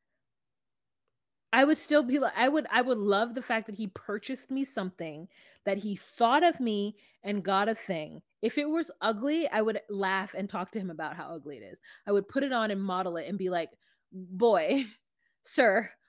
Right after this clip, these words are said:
why do you wanna cut my ass off like this? Why do you wanna hide my,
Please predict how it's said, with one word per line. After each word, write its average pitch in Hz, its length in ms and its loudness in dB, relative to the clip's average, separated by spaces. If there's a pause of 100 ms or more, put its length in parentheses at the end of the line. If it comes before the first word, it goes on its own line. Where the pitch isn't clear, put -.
(200)
why 208 280 0
do 262 80 4
you 269 160 0
wanna 247 180 -4
cut 240 180 -2
my 220 120 -2
ass 202 260 -6
off 151 180 -6
like 139 180 -12
this? - 300 -18
Why 180 200 -2
do 196 60 0
you 214 120 -4
wanna 208 180 -4
hide 208 220 -4
my, 190 200 -6